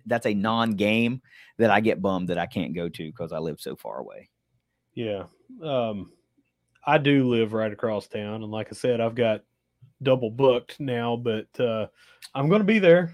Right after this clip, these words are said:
Speaker 2: <laughs>
Speaker 1: Dou-, double
Speaker 2: Uh,
Speaker 1: booked ain't nothing, man. You, if you're triple booked or quad booked, I get it, but hey, you can make it happen.
Speaker 2: I'm cur-, currently looking for, uh,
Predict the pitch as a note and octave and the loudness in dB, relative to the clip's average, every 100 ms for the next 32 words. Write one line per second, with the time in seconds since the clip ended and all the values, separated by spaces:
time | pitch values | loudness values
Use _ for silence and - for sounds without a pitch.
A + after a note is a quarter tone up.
0 | - - G#3 - G3+ E3+ - D#3 E3+ C3 | -2 2 2 2 0 0 0 4 4 8
1 | F3+ F#3+ F#3+ G#3 G#3 G3+ F#3+ G3 E3+ D#3+ | 10 10 10 10 10 8 8 8 6 4
2 | E3 E3+ F3+ F#3+ G#3 F#3 G3+ G#3+ G#3 C4 | 6 6 6 6 8 6 8 8 10 8
3 | A3+ A3+ A3 A#3 G3+ E3 A3 G#3 F3 F3 | 10 10 10 10 8 6 8 10 8 6
4 | F3 E3 D#3+ E3+ C3+ A#2+ A2+ B2+ A#2 A2 | 6 4 6 6 6 2 0 2 0 -2
5 | D#3 D3+ C3 A2 G#2 G2+ G2+ G2 - A#2+ | -4 -4 -2 -2 -2 -4 -6 -14 -16 -20
6 | - - B2+ B2+ D#3+ E3 - D#3 D#3 D#3 | -18 -12 -8 0 2 2 0 0 2 4
7 | D#3 D3 D#3+ D#3+ C#3+ C3+ C#3+ C3 C3 B2+ | 4 6 4 4 -2 0 0 2 2 2